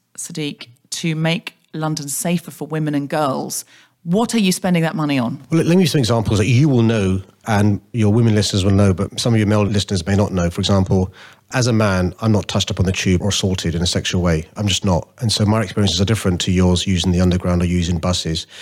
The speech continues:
Speaker 2: As a, somebody who went to school in this city and used a bus, wearing a uniform didn't lead to perverts doing things to me or saying things to me and stuff. And so as a mayor who wants to be a mayor for everyone, I've got to recognise there are issues when you're a girl or a woman in our city.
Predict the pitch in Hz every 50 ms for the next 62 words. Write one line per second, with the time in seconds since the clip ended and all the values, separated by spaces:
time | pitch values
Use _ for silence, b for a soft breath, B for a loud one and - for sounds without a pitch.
0 | B B B B B B B B B - 113 95 110 104 95 - 117 107 107 110
1 | 92 104 101 104 92 78 - - 101 98 95 95 95 - - - - - - 117
2 | 107 95 92 95 - - 107 92 87 87 80 92 95 - - - - - - -
3 | 95 90 90 87 - 95 90 90 85 95 95 85 - 85 - 92 87 87 - -
4 | - - B B B B B B B B _ - 123 117 110 104 104 107 95 120
5 | 107 107 104 95 - - 95 90 85 87 85 - - 107 98 90 - - 101 101
6 | 95 90 - - - - 95 95 90 87 - - 98 92 87 85 90 82 - -
7 | - - - _ _ _ _ - - 104 95 90 87 95 90 87 - - 87 92
8 | 90 87 87 - - 92 90 82 80 90 85 - - 92 92 92 90 80 - -
9 | 87 82 - - 98 95 - - 104 98 98 98 98 B B B B B B B
10 | B - 127 139 120 135 123 117 113 110 107 104 95 92 101 104 95 - - 95
11 | 85 98 95 95 95 95 92 90 - - - 107 92 101 90 85 87 85 85 82
12 | 101 101 - 104 95 92 107 117 - - 95 90 87 87 87 85 - 90 85 -
13 | 117 - - - 90 85 76 - 95 90 92 90 87 87 85 - 92 90 90 87
14 | 87 87 92 85 87 85 85 85 85 85 85 - - - 92 85 82 82